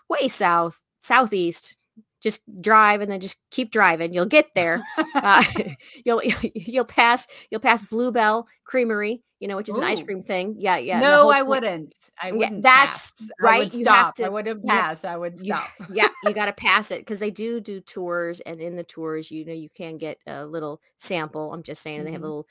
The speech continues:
Speaker 2: Mm-hmm.
Speaker 1: yeah. Um, you gotta pass that, and it's past the Zebco, you know, so you gotta, you gotta fishing, and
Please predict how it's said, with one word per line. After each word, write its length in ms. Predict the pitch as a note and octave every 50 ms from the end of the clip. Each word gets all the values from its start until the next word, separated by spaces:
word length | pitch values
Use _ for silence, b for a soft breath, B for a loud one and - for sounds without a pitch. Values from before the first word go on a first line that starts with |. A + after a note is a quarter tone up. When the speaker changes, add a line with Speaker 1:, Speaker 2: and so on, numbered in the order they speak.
| _
Speaker 2:
Mm-hmm. 260 | G3 F#3+ F#3+ G#3+ A#3
Speaker 1:
yeah. 120 | - - - - b b b b b _
Um, 340 | F3+ F3 E3 D#3+ D3+ D3+ E3+
you 60 | F3
gotta 140 | E3+ F3 E3
pass 340 | - - G3 F3 F3 F3 -
that, 300 | - E3 D#3+ D#3+ D#3+ D#3
and 80 | D#3 D#3+
it's 160 | D3+ - -
past 320 | _ - E3+ D#3 F3 - -
the 80 | E3
Zebco, 640 | D#3+ D3+ D#3+ C#3+ D#3+ - _ - E3+ D#3 D3+ D3+ D#3 b b b b
you 80 | B3 G#3+
know, 120 | F3+ E3+
so 120 | E3+ G#3+
you 60 | B3 B3
gotta, 220 | C4 A#3+ G3 -
you 100 | A#3 A#3
gotta 200 | G3+ G#3 G3 F#3 _ _ _ _ b b b b b b b b _ _
fishing, 520 | - - B3+ A#3+ - - A3+ A3 A3+ G#3+
and 280 | G3 F3+ F3 F3+ F3+ -